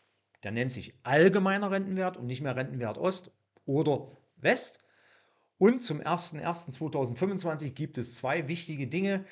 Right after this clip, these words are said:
die zu beachten sind. Erstens, wir haben ab dem ersten ersten zweitausendfünfundzwanzig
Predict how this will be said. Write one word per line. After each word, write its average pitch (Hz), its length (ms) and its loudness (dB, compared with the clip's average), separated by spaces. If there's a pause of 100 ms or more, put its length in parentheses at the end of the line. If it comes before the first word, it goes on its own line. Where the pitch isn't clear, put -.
(380)
die 170 280 -2
zu 180 160 -6
beachten 175 440 -4
sind. 175 280 0 (140)
Erstens, 185 500 -2
wir 147 140 -2
haben 143 160 -4
ab 139 220 -8
dem 131 160 -2
ersten 170 340 -4
ersten 151 320 -4
zweitausendfünfundzwanzig 139 1040 -2